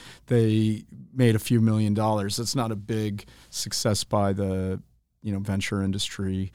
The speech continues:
But then, you know, some people went back to school, a handful, and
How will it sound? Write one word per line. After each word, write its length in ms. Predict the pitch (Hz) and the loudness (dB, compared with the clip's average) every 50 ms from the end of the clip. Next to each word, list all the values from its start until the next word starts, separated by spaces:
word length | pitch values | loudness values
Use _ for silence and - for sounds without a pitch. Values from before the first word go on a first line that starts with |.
| - - - - - - | -14 -20 -20 -20 -8 -2
But 140 | - 151 - | -2 2 4
then, 180 | 202 196 196 202 | 6 6 6 6
you 80 | 202 | 6
know, 120 | 196 208 202 | 6 4 4
some 200 | - - 175 160 | 4 2 2 2
people 240 | 175 165 160 170 | 2 0 0 2
went 200 | 160 156 147 131 | 0 0 0 0
back 180 | - 147 143 - | -2 -4 -4 -4
to 100 | - 139 | -4 -6
school, 300 | - - - 131 139 147 | -6 -4 -4 -4 -4 -2
a 40 | 127 | -2
handful, 600 | 113 113 117 110 - - 123 123 131 127 131 127 | -2 -2 -2 -4 -4 -4 -4 -2 -2 -4 -4 -4
and 260 | 117 110 113 104 107 | -4 -4 -4 -4 -6